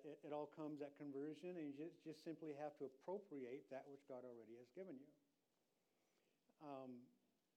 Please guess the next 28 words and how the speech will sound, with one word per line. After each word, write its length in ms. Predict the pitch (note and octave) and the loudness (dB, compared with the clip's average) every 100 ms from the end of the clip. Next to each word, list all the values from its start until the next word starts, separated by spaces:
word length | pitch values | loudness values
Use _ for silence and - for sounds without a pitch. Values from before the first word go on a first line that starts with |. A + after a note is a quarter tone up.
| _ _ E3 | _ _ 0
that's, 160 | E3 E3+ | 0 2
that's 240 | F3 E3 | 0 2
not 160 | F3+ G#3+ | -2 0
what 240 | F#3 F3 | 2 2
these 160 | F3 D#3+ - | 0 -2 -4
passages 800 | E3+ G3+ - D3+ C3+ C#3 C3+ - - - | -6 -6 -4 -4 -2 -2 -2 -8 -18 -4
say. 240 | G3 A3 - - - - _ _ _ _ _ _ _ _ _ - | -2 -2 -4 -10 -20 -20 _ _ _ _ _ _ _ _ _ -14
That's 80 | A#2+ | -6
not 160 | E3+ E3+ | -4 -2
what 160 | D3+ | -2
they 160 | C#3 B2+ | -2 -2
say. 240 | - F#3 | -4 -6
In 840 | - - - _ _ - _ _ - | -6 -14 -20 _ _ -20 _ _ -2
fact, 160 | E3 E3+ | 4 4
the, 80 | D3+ | 6
the, 160 | D#3 D#3+ F3+ F3+ | 4 2 -2 4
those 240 | E3 E3+ E3 | 8 8 6
who 160 | E3 | 6
are 80 | D3+ D#3 | 6 4
in 160 | D#3 | 2
that 160 | D3+ C#3 - E3+ | 2 0 -6 -2
camp 320 | F#3 D3+ - D3 | 0 0 0 -2
would 160 | C3 | -2
say 400 | - G3 F#3 D#3+ C#3 | 0 4 6 6 6
that 240 | C#3 C3+ - | 4 2 0
even 320 | E3+ E3+ D#3 D3 C3+ | 0 2 2 2 2
as 160 | C3 C3 - - _ _ _ _ _ _ _ _ _ - E3 C3+ | 2 0 -8 -20 _ _ _ _ _ _ _ _ _ -12 -6 4
Luke 320 | F3+ F#3+ - | 6 6 6